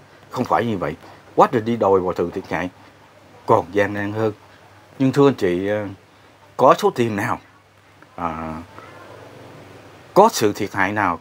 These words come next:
có sự lỡ lời xin lỗi nào có thể bồi thường thiệt hại được cho những người bị bắt quan đây? À, chúng tôi xin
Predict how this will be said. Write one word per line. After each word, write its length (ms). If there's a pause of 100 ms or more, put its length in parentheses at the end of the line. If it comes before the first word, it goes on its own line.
có 140
sự 100
lỡ 120
lời 220
xin 160
lỗi 180
nào 220 (460)
có 80
thể 240 (260)
bồi 200
thường 200
thiệt 180
hại 200
được 260 (480)
cho 160
những 260
người 300 (240)
bị 140
bắt 180 (100)
quan 280
đây? 160 (400)
À, 80
chúng 140
tôi 80
xin 180